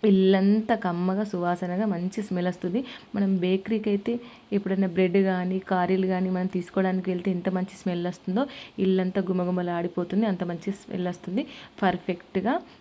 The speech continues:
మనకైతే బేక్ అయిపోయింది. ఇలా చేత్తో ముడితే లోపలికి చేతి దిగిపోతుంది, అంత మెత్త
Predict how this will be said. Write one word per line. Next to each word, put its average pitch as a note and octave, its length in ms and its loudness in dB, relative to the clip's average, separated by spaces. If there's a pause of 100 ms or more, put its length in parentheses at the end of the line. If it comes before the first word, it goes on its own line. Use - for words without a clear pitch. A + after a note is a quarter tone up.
(160)
మనకైతే F#3+ 460 -2
బేక్ F3 260 0
అయిపోయింది. F3+ 400 -2
ఇలా A#3 120 -2 (260)
చేత్తో F#3+ 420 0
ముడితే F#3+ 320 0 (460)
లోపలికి G3 420 0
చేతి F#3+ 320 0
దిగిపోతుంది, F#3 520 0 (160)
అంత F#3 140 -2 (120)
మెత్త F3 180 -6